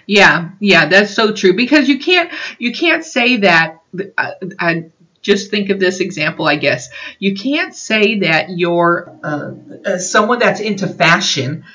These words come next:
fashion diva or something like that, and then all the pictures that you share about yourself or your family or anything,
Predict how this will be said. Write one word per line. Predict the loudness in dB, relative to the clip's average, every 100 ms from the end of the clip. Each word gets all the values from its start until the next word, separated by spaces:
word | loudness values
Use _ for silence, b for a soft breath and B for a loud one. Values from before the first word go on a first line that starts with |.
| B 0
fashion | 0 0 -4 -4
diva | -4 -2 0
or | 0 0
something | -2 -4 -4
like | -4 -4 -2
that, | 0 -2 -8 B B
and | -4 0
then | 4 4 4 4
all | 4 4
the | 2
pictures | -4 -6 -2 -2
that | -2 -2 -4
you | -6
share | -6 -2 0 4 4
about | 4 4 2 2
yourself | -6 -2 2 2 0
or | -2 -2 -2
your | -2 -2
family | -2 -2 -2 -2 0
or | 0 0 -2 -4
anything, | -4 -4 -8 -8